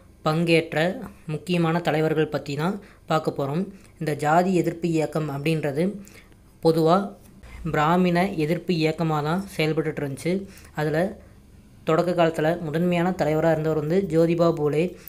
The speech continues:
இவர் வந்து ஆயிரத்தி எட்நூத்தி இருபத்தி ஏழுல மகாராஷ்டிரத்துல பிறந்தாரு. இவர் வந்து ஆயிரத்தி எட்நூத்தி ஐம்பத்தி ரெண்டாம் ஆண்டு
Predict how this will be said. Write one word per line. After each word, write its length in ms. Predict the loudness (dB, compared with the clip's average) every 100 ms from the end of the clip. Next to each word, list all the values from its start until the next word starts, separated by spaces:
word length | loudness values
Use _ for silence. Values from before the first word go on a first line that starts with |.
| -6
இவர் 160 | 0 2
வந்து 480 | 2 0 0 -2 -10 -20 -6
ஆயிரத்தி 520 | 0 2 2 0 0
எட்நூத்தி 320 | 0 -2 0
இருபத்தி 680 | 2 2 0 -2 -4 2 2
ஏழுல 200 | 4 2
மகாராஷ்டிரத்துல 800 | 0 0 2 2 0 -4 -4 -2
பிறந்தாரு. 680 | -2 -4 -2 -2 -2 -4 -6 -18 -20 _ _ _ _ -2
இவர் 200 | 2 2
வந்து 460 | 0 0 -2 -2
ஆயிரத்தி 480 | -4 0 2 2 0
எட்நூத்தி 300 | -2 -2 0
ஐம்பத்தி 360 | 0 0 -2 -2
ரெண்டாம் 420 | -4 0 2 2
ஆண்டு 460 | 0 0 0 -2